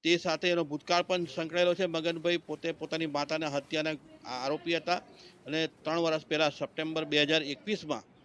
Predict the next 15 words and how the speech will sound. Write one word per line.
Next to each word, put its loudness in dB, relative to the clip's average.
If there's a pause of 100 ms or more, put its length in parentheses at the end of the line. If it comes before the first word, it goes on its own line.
(320)
તેઓની 0
ધર-, -6 (680)
આ 2
ગુનામાં -2
ધરપકડ -4
પણ -6
થઈ 4
હતી 2
એમની 0
માતાની -2
હત્યાના -2
કેસમાં -8 (520)
અને 0
તેઓ 2 (120)
જેલમાં -2